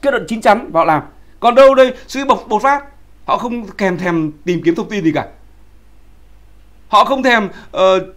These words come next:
tìm tri thức, không thèm tiếp lại dạy các lời phê bình của trách khuyên dạy gì hết. Và cứ dậm chân tại chỗ thôi, cứ sai lầm này, sai lầm khác, cứ thế tiếp diễn, tiếp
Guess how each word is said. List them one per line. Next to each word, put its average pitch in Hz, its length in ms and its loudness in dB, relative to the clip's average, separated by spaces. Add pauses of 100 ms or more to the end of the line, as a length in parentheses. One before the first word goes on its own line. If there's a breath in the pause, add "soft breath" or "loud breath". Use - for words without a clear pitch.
(140)
tìm 196 200 -2
tri 233 180 -4
thức, 294 140 2
không 262 220 -2
thèm 220 200 2
tiếp 294 180 -4
lại 180 380 -2
dạy - 220 0
các 233 80 -4
lời 214 140 6
phê 226 180 0
bình 175 320 -2 (180)
của 156 180 2
trách 254 240 -6
khuyên 220 180 -8
dạy 202 140 -2
gì 160 80 0
hết. 226 220 -4 (440)
Và 170 120 2
cứ 220 120 -2
dậm 233 220 4
chân 202 120 0
tại 190 160 2
chỗ 233 180 0
thôi, 254 100 2 (180 loud breath)
cứ 269 80 -2
sai 214 320 2
lầm 175 180 2
này, 156 240 2 (240)
sai 196 200 0
lầm 165 120 0
khác, 240 280 0 (140 loud breath)
cứ 294 200 4
thế 302 120 4
tiếp 262 340 0
diễn, 247 200 0
tiếp 285 140 2